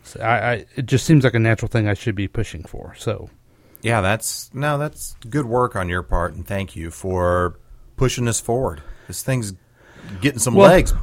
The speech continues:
Speaker 2: baby.
Speaker 1: well, we'll see. We'll see how it goes. If, you know, if we have, I had one, um, news, news reporter. I mean, he was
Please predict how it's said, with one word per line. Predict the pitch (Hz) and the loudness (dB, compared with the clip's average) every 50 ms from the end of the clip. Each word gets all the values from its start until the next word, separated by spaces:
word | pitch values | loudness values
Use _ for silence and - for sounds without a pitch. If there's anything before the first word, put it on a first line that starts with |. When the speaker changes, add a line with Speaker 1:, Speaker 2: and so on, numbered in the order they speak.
| - - | -2 -2
Speaker 2:
baby. | - 92 98 98 117 139 | -2 0 0 0 2 6
Speaker 1:
well, | 180 208 214 202 | 8 8 8 8
we'll | 190 180 | 6 4
see. | - - 170 135 101 | 2 2 2 2 2
We'll | - - 151 139 | 0 -2 -2 2
see | - 175 | 4 6
how | 160 139 123 | 6 6 6
it | 113 | 4
goes. | 104 110 107 107 107 107 101 | 2 2 2 2 0 -2 -4
If, | 110 95 107 104 - - | -6 -6 -8 -8 -10 -8
you | 123 127 113 | -6 -4 -2
know, | 107 104 101 | -2 -2 -4
if | 98 - - - _ | -4 -8 -12 -18 _
we | - 143 131 | -4 0 4
have, | 131 147 139 131 123 120 120 113 - | 4 6 6 6 4 4 2 0 0
I | 143 156 | 2 4
had | 175 180 151 131 117 | 4 4 4 2 4
one, | 135 147 151 151 151 151 156 156 147 143 - - - - _ - | 6 6 6 6 6 4 4 2 2 0 -2 -4 -6 -12 _ -4
um, | 127 131 127 127 123 120 117 113 113 113 113 107 104 - - - - - - - _ _ _ _ _ _ _ _ - - - _ _ - | -2 0 2 2 2 2 0 0 -2 -4 -6 -6 -6 -8 -10 -10 -12 -14 -16 -20 _ _ _ _ _ _ _ _ -20 -20 -20 _ _ -2
news, | 139 139 139 131 123 139 135 - | 2 2 4 6 6 4 4 4
news | 131 139 135 139 139 135 135 131 131 123 117 - - - | 2 4 4 6 6 6 4 2 2 -2 -4 -8 -6 -6
reporter. | - 120 - - 127 127 127 120 110 117 117 113 110 107 107 | -6 -6 -6 -4 -2 0 0 0 2 2 0 0 0 0 -2
I | 104 - - - - _ _ _ _ _ _ _ _ - | -4 -6 -12 -18 -18 _ _ _ _ _ _ _ _ -8
mean, | 120 117 107 | -4 -2 0
he | 123 135 | 0 0
was | 127 113 113 104 101 - - | 2 0 -2 -4 -4 -10 -16